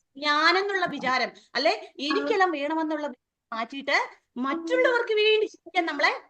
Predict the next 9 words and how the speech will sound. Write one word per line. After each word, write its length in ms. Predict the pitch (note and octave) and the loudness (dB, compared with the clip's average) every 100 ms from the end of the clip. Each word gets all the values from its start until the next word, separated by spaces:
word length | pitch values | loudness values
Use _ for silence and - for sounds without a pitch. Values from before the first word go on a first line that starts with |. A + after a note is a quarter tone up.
| _ _ - | _ _ -4
പ്രേരിപ്പിക്കും. 960 | C#4+ D#4 D#4+ - A#3 - C#4+ G3+ - _ _ D4 | -2 0 0 -2 -6 -6 -6 -6 -12 _ _ -2
ഇനി 440 | F4+ C4+ - - _ _ _ _ | 0 0 -4 -16 _ _ _ _
സർപ്പാസിംഗ് 720 | - D4+ D4+ - F#4+ F#4+ G#4+ | -2 -2 0 2 2 2 -4
പ്യൂരിറ്റി. 640 | G#4+ D#4+ F4 F#4+ F#4+ A3+ - | -2 0 4 4 2 -6 -6
നോക്കി, 240 | D4 D#4+ - _ _ _ _ _ _ _ _ _ - | -6 -6 -10 _ _ _ _ _ _ _ _ _ -8
നോക്കിക്കേ, 420 | F4+ A#4 A#4+ - C4 | 0 0 0 -8 -4
നമുക്ക് 220 | D4+ - | -4 -4
ഈ 280 | C4+ D#4+ G4+ | -2 0 0
കാലഘട്ടത്തിൽ 680 | D4+ B3+ D#4+ F4 F4+ G4+ | -2 -8 -6 -6 -6 -8